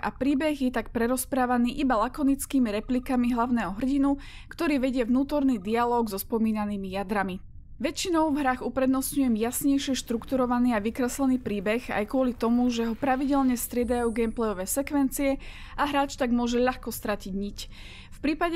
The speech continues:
Humanity mi však minimalistickejší prístup k rozprávaniu príbehu a fakt, že som si neznáme v jeho rovnici doplňala sama, vôbec nevadil. Koniec koncov ide o logickú hru a to, že sa tvorcovia rozhodli jedným z puzzlov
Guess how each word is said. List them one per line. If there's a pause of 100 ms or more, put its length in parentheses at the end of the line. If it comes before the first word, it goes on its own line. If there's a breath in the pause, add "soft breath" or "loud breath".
Humanity
mi
však
minimalistickejší
prístup
k
rozprávaniu
príbehu
a
fakt,
že
som
si
neznáme
v
jeho
rovnici
doplňala
sama, (320 loud breath)
vôbec
nevadil. (400 loud breath)
Koniec
koncov
ide
o
logickú
hru (160)
a
to,
že
sa
tvorcovia
rozhodli
jedným
z
puzzlov